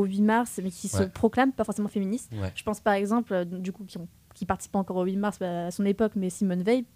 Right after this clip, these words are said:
Speaker 1: qui, elle, donc, du coup, a beaucoup
Speaker 2: Mhm.
Speaker 1: lutté pour, euh, les droits des femmes, euh, par exemple, pour la loi pour l'I V G, euh, mais qui se proclamait pas du tout féministe.
Speaker 2: Mhm.
Speaker 1: Du coup, est-ce, enfin, je voulais vous poser la question, est-ce que vous vous pro-, proclamez féministe ?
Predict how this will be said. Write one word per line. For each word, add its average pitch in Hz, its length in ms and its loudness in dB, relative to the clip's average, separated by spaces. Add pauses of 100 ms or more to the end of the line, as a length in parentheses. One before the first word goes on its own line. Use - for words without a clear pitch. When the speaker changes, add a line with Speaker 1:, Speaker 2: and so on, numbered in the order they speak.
Speaker 1:
qui, 190 260 -8
elle, 208 160 -2
donc, 180 220 -4
du 185 100 -2
coup, 233 120 0
a 190 80 4
beaucoup 196 360 -4
Speaker 2:
Mhm. 214 60 2
Speaker 1:
lutté 233 320 2 (340)
pour, 220 240 -4
euh, 185 140 4
les 196 120 6
droits 202 200 4
des 196 120 4
femmes, 208 260 0
euh, 185 60 0 (140)
par 196 100 0
exemple, 185 280 -4
pour 185 180 -6
la 180 140 -2
loi 190 200 -2
pour - 280 -10
l'I 170 180 -2
V 175 120 0
G, 226 220 0 (460)
euh, 170 300 0
mais 196 140 6
qui - 120 -10
se - 100 -12 (160)
proclamait 196 460 -2 (180)
pas 247 140 10
du 220 140 -2
tout 254 120 -4
féministe. 226 560 2
Speaker 2:
Mhm. 92 80 -6 (340)
Speaker 1:
Du 190 120 -4
coup, 247 160 0
est-ce, 214 220 -2
enfin, 185 160 -2
je 180 40 -4
voulais 185 240 -2
vous 190 100 -8
poser 185 260 0
la 175 80 0
question, 180 220 -2
est-ce 214 120 -4
que - 140 -2
vous 240 80 2
vous 202 120 -6
pro-, 190 260 -8 (120)
proclamez 190 300 -4 (160)
féministe ? 185 420 0